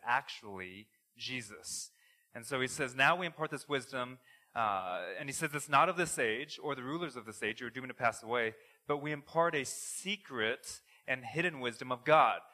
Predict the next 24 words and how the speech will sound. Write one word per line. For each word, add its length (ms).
So 140
this 140
wisdom 320
is 100
from 200
God. 300
Like 160
I 40
just 260
said, 200
Jesus 340
embodies 500
it. 180
He 60
says, 220
"None 200
of 60
the 100
rulers 320
of 60
this 220
age 220
understood 680
this, 400